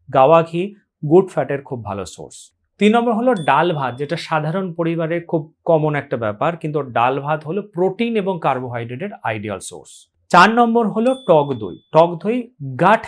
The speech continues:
হেলথ ভালো রাখে। গাট হেলথ যদি ভালো না থাকে, তাহলে ইমিউনিটি, ব্রেন ডেভেলপমেন্ট বা ব্রেন ফাংশনিং, বডির অন্যান্য ফাংশনিংগুলো ক্ষতিগ্রস্ত হয়,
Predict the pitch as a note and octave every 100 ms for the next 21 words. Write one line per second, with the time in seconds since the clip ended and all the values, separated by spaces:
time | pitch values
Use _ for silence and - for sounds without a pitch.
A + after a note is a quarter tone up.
0 | F#3 D#3+ C3+ B2 G#2 F#2 - - _ A#2+
1 | A#2 D#3+ F#3 - A3 F#3+ F3+ E3 D#3 E3
2 | D3+ C#3+ D3 D#3 E3+ D3 D3+ D3+ - C#3
3 | D3 D#3 D#3+ D#3 E3 E3+ E3+ B2+ D3 F3+
4 | G3 E3 C3+ C#3 B2 C3 C3+ D3 D3 A#2
5 | A2 B2+ D#3 D#3+ C#3 B2 B2 A#2+ A#2+ C3
6 | B2 A#2 A#2+ C#3 C#3 D3 D#3 C#3+ - A#2+
7 | A#2 A#2+ A#2+ A#2+ D#3+ E3+ A2 A2+ G#2+ G2
8 | - F#2 F2+